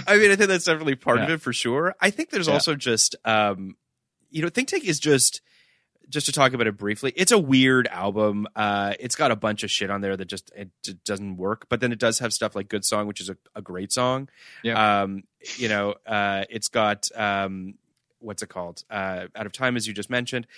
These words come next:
Speaker 1: I actually really like Ambulance. Like, it's got interesting songs on it.
Speaker 2: Yep.
Speaker 1: Um, but then
Speaker 2: Yep.
Speaker 1: it has, like, fucking Jets, and it has, like,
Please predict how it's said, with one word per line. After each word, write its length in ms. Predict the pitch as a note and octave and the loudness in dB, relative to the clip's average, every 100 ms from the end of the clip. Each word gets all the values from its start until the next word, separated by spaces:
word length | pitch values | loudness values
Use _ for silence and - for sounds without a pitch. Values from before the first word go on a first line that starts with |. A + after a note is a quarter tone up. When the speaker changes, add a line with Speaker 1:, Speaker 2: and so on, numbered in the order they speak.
| - - | -12 -2
Speaker 1:
I 60 | |
actually 220 | A#2 C3 | -2 0
really 140 | A2+ G#2+ | -2 -2
like 160 | G#2 G2 | -4 -4
Ambulance. 460 | G#2 A2+ B2+ C3 | -6 -2 -4 -2
Like, 120 | C#3 | -4
it's 100 | D3 | -2
got 240 | - A3+ G3 | 2 4 4
interesting 400 | D#3 D#3+ - G#2+ | 0 -2 -4 -2
songs 420 | - G2 B2+ D#3 | -2 0 0 0
on 180 | E3+ F#3+ | -2 -2
it. 200 | G#3 G3 - | -6 -8 -6
Speaker 2:
Yep. 140 | D#3 - - | -6 -4 0
Speaker 1:
Um, 240 | A2 G#2+ | 2 2
but 120 | A#2 | 0
then 100 | A#2 | 0
Speaker 2:
Yep. 60 | A#2 | 0
Speaker 1:
it 20 | |
has, 160 | A#2+ A2 | 0 -2
like, 120 | G#2+ | -2
fucking 280 | - A2 G#2 | -4 -4 -6
Jets, 600 | - G#2 A2 - - - | -2 0 0 0 0 0
and 140 | B2 G#2+ | -2 -4
it 100 | A2 | -4
has, 340 | A2+ A2 - | -2 -2 -2
like, 380 | A2 G2+ F#2 - | -2 -2 -4 -16